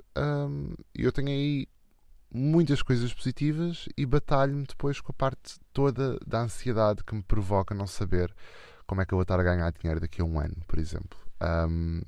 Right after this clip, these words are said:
e eu tenho sido bastante transparente aqui com vocês que este ano tá muito complicado,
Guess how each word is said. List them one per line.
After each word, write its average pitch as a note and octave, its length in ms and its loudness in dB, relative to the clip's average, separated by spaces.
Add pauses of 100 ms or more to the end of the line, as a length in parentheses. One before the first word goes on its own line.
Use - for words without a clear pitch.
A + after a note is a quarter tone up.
(160)
e G2+ 60 2
eu G#2 80 6
tenho B2 160 2
sido A2+ 160 2
bastante G#2+ 300 4
transparente F#2+ 460 2
aqui F#2+ 160 -2
com F#2 140 -2
vocês F2+ 480 0
que F#2 260 -4 (480)
este A2 280 2
ano G#2+ 100 2
tá G#2 120 4
muito G2+ 580 2
complicado, F#2 680 2